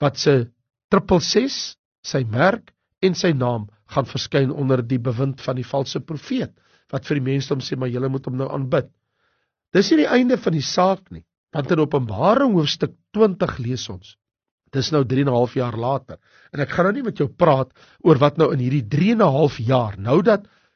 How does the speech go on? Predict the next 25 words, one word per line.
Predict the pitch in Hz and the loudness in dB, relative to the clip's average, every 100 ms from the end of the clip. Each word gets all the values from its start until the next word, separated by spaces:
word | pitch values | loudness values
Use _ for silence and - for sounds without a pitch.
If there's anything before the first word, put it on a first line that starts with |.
| _ - | _ -6
die | 143 107 | -6 -4
duiwel | 135 135 190 202 | 2 4 4 2
en | 151 | 0
sy | 147 | -4
gevalle | 131 - - 170 170 | -10 -6 -2 0 -2
engele | 156 143 | -2 -2
op | 123 | -4
die | 120 - | -6 -6
aarde | 131 135 127 | -2 -2 -4
losgelaat | 113 101 123 - - 120 92 87 - | -4 -4 -6 -6 -6 -6 -6 -10 -14
is, | 104 - _ _ _ - | -20 -20 _ _ _ 0
wat | 139 - | 0 2
alles | 170 190 - | 4 4 2
hier | 135 135 | -2 -2
gaan | 156 139 | -4 -6
plaasvind, | - 127 - 113 | -4 -4 -6 -8
want | 123 117 | -6 -4
jy | 135 | -4
kan | 135 143 | -2 -2
jou | 139 | 0
maar | 131 143 | 0 0
net | 196 202 | -2 -2
indink | 165 143 139 135 - | -6 -2 -2 -4 -6
die | 110 | -10
chaos | 117 110 - 185 175 120 92 - - | -6 -6 -2 4 4 2 -6 -12 -14